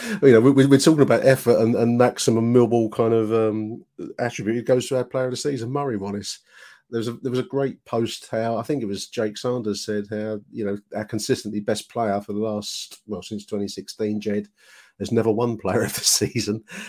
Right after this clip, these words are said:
And instead we've, we've, uh, rightly, I, I don't begrudge Murray. I love, I love Murray Wallace to death, but it, it does illustrate that Millwall, very Millwall thing, the thing of favouring graft over talent, Charlie, doesn't it? We,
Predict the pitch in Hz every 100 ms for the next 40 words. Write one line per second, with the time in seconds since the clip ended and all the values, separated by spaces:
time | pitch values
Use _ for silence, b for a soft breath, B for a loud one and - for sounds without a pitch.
0 | B B - 120 123 120 - - 123 107
1 | 120 117 - 123 104 - - 113 117 117
2 | 117 110 170 180 80 127 196 202 139 131
3 | 127 151 139 117 131 120 123 131 101 113
4 | 127 139 117 139 - 107 95 95 98 101
5 | - 110 107 131 107 - 113 120 107 -
6 | 139 131 - - - 131 123 - 120 113
7 | 120 120 123 123 120 120 117 113 b b
8 | b b b _ _ 120 127 131 127 131
9 | 117 117 110 - 110 90 - 104 123 120
10 | 107 - 120 113 117 107 120 117 110 -
11 | - _ 113 113 113 - 127 117 101 92
12 | 98 95 95 98 117 104 98 - 107